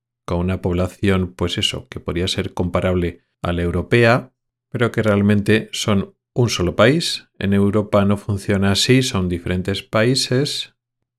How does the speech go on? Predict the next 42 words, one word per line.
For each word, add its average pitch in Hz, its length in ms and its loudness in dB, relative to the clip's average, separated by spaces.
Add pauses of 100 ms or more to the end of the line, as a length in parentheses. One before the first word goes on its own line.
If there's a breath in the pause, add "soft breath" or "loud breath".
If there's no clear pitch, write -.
La 101 140 -2
Unión 101 440 2
Europea 107 800 4
es 107 180 0
una 98 140 2
unión 95 260 2
supranacional, 101 1000 0
donde 92 200 -2
conservan 92 560 -4
cada 92 320 -2
país 95 420 0
la 90 140 -2
identidad 87 480 -4
mucho 120 260 -4
más, 135 360 -2 (580)
pero 139 220 0
en 135 80 -2
general, 113 600 2 (140)
pues 87 260 -2
salvo 87 320 -2
por 85 140 -2
el 80 80 -6
tema 95 260 0
del 90 160 -2
idioma, 117 360 4
y 120 40 -2
si - 160 -6
controlas 90 840 -2 (120)
inglés, 95 680 -2 (420)
pues 95 200 -4
la 98 80 0
mayor 92 460 0
parte 101 320 0
de 95 80 0
los 95 240 -2
países 92 440 -2
europeos 92 500 0
con 80 180 -8
inglés 87 400 -2
te - 100 -12
defiendes 90 520 -4
bien 123 380 2